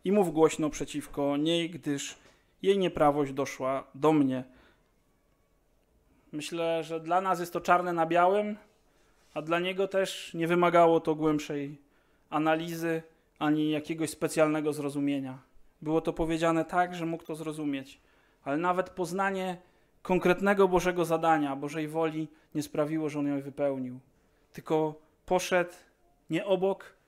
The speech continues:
ale w przeciwnym, w przeciwnym kierunku. Myślę, że znamy to, dlaczego tak się działo, że miał pewną niechęć do tego narodu, że Niniwa była wcześniej okupantem dla, dla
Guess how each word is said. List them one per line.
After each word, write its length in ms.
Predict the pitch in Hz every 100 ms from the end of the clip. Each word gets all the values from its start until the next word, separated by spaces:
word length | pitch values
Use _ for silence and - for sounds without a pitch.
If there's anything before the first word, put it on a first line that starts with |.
| _
ale 180 | 151 151
w 40 |
przeciwnym, 720 | - 170 - 180 170 160 160 - _ _ _ _ _
w 60 |
przeciwnym 560 | - 170 - 175 165 156
kierunku. 560 | 165 160 156 143 131 131 _ _ _ _ _ _ 156
Myślę, 240 | 147 170
że 120 | 165
znamy 480 | 156 180 175 165 156
to, 220 | 156 151
dlaczego 440 | 147 147 - 175 175
tak 180 | 160
się 140 | - 151
działo, 340 | 156 156 147
że 120 | 143
miał 160 | 143 139
pewną 280 | 143 139 143
niechęć 440 | 160 175 180 156
do 100 | 151
tego 320 | 160 156 151 151 - - _
narodu, 500 | 151 156 156 147 143
że 280 | 131 139 139
Niniwa 400 | 147 156 151 151
była 420 | 147 147 147 143 - _ _ _
wcześniej 580 | - 160 139 156 147 147 _ _ _
okupantem 720 | 160 - 147 175 185 180 170
dla, 360 | 165 160 156 151 160
dla 580 | 151 151 147 147 143